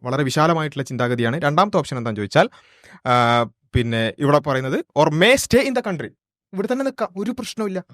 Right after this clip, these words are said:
രാ-, രാജ്യത്ത് തന്നെ നിൽക്കാം. Wholly subordinated to the Hindu nation. ഹിന്ദു നേഷന് പൂർണ്ണമായും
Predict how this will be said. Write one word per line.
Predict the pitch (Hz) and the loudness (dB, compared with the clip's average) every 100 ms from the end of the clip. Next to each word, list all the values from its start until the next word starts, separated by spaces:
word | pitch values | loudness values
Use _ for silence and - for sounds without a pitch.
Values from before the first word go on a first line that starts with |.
| 147 | -6
രാ-, | 156 135 | -2 0
രാജ്യത്ത് | 156 147 143 | 0 0 -2
തന്നെ | 143 | -6
നിൽക്കാം. | 131 - 175 _ _ - - 175 | -4 0 -2 _ _ -20 0 6
Wholly | 220 277 233 | 6 6 4
subordinated | 202 240 247 - 196 | 4 2 0 -8 -8
to | 208 | -2
the | 214 202 | -2 -2
Hindu | 180 | -2
nation. | 175 143 - | 0 -2 -6
ഹിന്ദു | - 123 | -8 -4
നേഷന് | 147 165 185 | -2 -2 -2
പൂർണ്ണമായും | 185 180 185 196 | -2 0 0 0